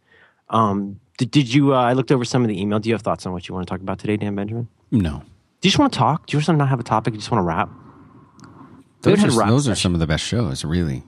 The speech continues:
Speaker 1: We've had those shows?
Speaker 2: If you really want to, yeah, we've done that a couple times. Usually, then we wind up talking about old Macs.
Speaker 1: Yeah, we can't do that. Yeah, yeah.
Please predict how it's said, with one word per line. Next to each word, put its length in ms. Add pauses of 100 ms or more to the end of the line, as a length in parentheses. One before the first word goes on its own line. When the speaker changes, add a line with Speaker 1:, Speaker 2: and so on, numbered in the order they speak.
(260)
Speaker 1:
We've 120
had 160
those 140
shows? 200
Speaker 2:
If 40
you 120
really 180
want 160
to, 60
yeah, 320 (160)
we've 140
done 160
that 100
a 60
couple 280
times. 480
Usually, 360
then 160
we 80
wind 200
up 60
talking 260
about 200
old 160
Macs. 460 (680)
Speaker 1:
Yeah, 260 (340)
we 60
can't 160
do 140
that. 240 (960)
Yeah, 400 (100)
yeah. 400